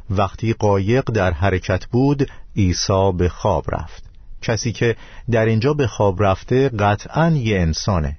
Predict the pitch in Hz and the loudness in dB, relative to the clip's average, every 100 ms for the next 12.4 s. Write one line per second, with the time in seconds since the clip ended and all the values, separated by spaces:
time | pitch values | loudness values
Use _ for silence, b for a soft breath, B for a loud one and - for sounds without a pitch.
0 | - - 104 101 - 117 113 B B B | -10 -4 0 0 0 -2 -2 B B B
1 | 123 113 113 110 131 143 - 127 123 92 | 2 2 2 2 2 2 0 -2 0 0
2 | 82 - 87 78 82 82 87 85 - - | -2 0 0 2 0 2 2 0 -4 0
3 | 123 139 - - 101 76 69 - 87 - | 2 2 0 -2 0 0 -2 -4 -6 -10
4 | b b - 95 95 101 95 104 90 120 | b b -4 0 2 0 2 0 2 2
5 | 139 131 123 117 101 101 123 127 117 - | 2 2 2 2 2 2 0 0 -4 -2
6 | 117 - 107 90 117 127 107 82 98 120 | -2 0 -2 2 2 2 0 2 2 0
7 | - B B B - 131 127 104 101 - | -2 B B B -2 2 2 2 0 -4
8 | 113 113 107 95 110 123 - 127 123 - | 0 2 2 0 0 0 0 2 2 -2
9 | - B B 98 98 92 92 - 104 98 | -12 B B 0 2 2 0 0 0 2
10 | 95 113 131 107 98 85 101 113 117 98 | 2 0 0 0 0 2 2 4 2 2
11 | 92 90 85 - 117 120 120 - 92 - | 2 2 2 2 0 0 -2 0 0 2
12 | 87 92 120 | 2 2 2